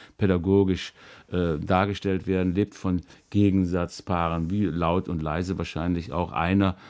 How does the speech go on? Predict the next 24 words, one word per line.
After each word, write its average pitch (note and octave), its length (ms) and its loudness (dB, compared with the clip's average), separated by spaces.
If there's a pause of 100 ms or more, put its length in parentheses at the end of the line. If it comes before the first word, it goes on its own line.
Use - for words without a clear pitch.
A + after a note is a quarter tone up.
(120)
und - 140 -4
viele, G#2 460 0
Ordnung, F#2 480 0
Unordnung, F#2 760 2
Traum, F#2 480 0
Wirklichkeit, F2+ 640 -4
Himmel F#2+ 460 0
und G2+ 360 0
Erde, G2+ 480 2
Lärm F#2+ 400 4
und F#2 180 -2
Stille, G2+ 400 -2
Wüste G2+ 360 0
und - 100 -4
Meer, F#2 240 2
Ruhe F2+ 320 2
und - 80 -4
Ungeduld F2+ 500 0
und B2+ 180 4
so F#2 140 -2
weiter E2 340 -4
und E2+ 160 -6
so D2 120 -10
fort. E2+ 360 -6